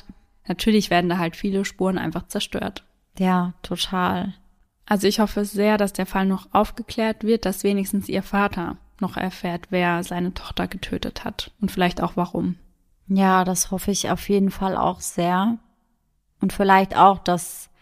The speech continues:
Speaker 1: Hannah dann endlich Frieden finden kann.
Speaker 2: Ja. Ich muss auch sagen, ich weiß gar nicht, zu was ich tendieren soll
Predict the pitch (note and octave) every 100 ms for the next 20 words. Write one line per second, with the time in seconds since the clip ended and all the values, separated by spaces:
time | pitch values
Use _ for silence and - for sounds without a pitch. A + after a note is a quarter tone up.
0 | _ _ - G#3 G3+ F#3 F#3 F3+ E3+ F3
1 | - F3 E3+ D#3 E3 - - - _ -
2 | G3+ F3 E3+ E3 F3+ F3 E3 F3+ - -
3 | D3+ E3 G#3+ G3 - _ _ _ _ -
4 | A3 G3 G3+ G3 G3 G#3 G3 F#3+ F#3+ -
5 | - E3+ F3+ G#3 A3+ - G#3 G#3 G3+ G#3
6 | - G#3 G#3+ G#3+ A3 A3 G#3 G#3 A3+ C#4